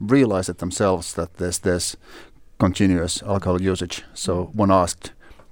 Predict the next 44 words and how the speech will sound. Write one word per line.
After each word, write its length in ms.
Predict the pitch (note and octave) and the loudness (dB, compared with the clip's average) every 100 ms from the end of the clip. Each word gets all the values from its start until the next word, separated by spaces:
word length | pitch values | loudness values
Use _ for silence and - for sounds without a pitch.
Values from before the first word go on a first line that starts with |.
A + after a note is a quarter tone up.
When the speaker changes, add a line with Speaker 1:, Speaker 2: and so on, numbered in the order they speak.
| - | -10
Speaker 1:
it's, 300 | G2+ - - | -8 -6 -6
it's 200 | G#2 - | -6 0
not, 220 | G#2 F#2+ | 0 2
like, 280 | F#2+ F#2+ - - | 0 -2 -4 -4
on 100 | G#2 | 0
the 60 | |
top 140 | G2+ G2+ | 2 0
of 100 | F#2+ | 0
your 120 | E2 | -2
head. 260 | E2 - - - | -2 -4 -8 -6
Speaker 2:
Mm. 340 | F#3+ F3 E3+ - - - - - | -6 -4 -8 -12 -20 -16 -16 0
Do 80 | B3 | 2
you 40 | |
think 200 | C4+ D#4 | 4 4
there's 280 | D4 B3+ A#3 | 6 4 4
enough, 380 | G3+ G3+ G3+ - | 4 4 2 2
uh, 200 | F3+ F3+ | 4 4
awareness 600 | F3+ E3+ E3+ F3 F#3 F#3 F3 | 4 4 6 6 4 4 2
around 380 | D#3+ D#3 D3+ D#3 | 4 4 2 -2
this 300 | D3+ - - | -4 -8 -6
Tipaton 500 | F#3 - D3+ D3 D3+ | -6 -4 -4 -2 0
Tammikuu 540 | D#3+ D3+ D3 D3+ D3+ D3 | 0 0 -2 -2 -6 -6
cam-, 300 | - D3 C3+ - | -6 -6 -6 -6
campaign 460 | E3+ D3+ E3 D#3 | -4 -2 -2 -2
in 160 | D3 D3+ | 0 0
general? 520 | D3 C#3+ C#3 A#2 C3 - - - - - - - - - - - - | 0 0 0 -4 -8 -12 -18 -20 -20 -20 -20 -20 -20 -20 -20 -20 -4
Speaker 1:
I 80 | B2+ | 0
think 220 | G#2+ F#2 | 0 -2
so. 340 | - F2 F2 - - - - - | 0 0 0 -4 -18 -20 -20 -6
I 80 | A#2+ | 0
think 160 | B2+ - | 0 2
so. 120 | A2+ | 0
It's 100 | G#2+ | 2
been, 180 | A#2+ A#2 | 0 0
it's 120 | B2 | 0
been 120 | C3+ B2 | 2 4
around 260 | A2 G2 F#2+ | 4 2 0
for 140 | F#2 | -2
su-, 140 | - | -2
such 240 | G2+ G#2+ - | -2 -2 -2
a 40 | |
long 260 | G#2 G2 G2 | 0 2 0
time 280 | - G2+ F2+ | 2 2 2
already 380 | E2+ F2 E2+ | 0 -2 -4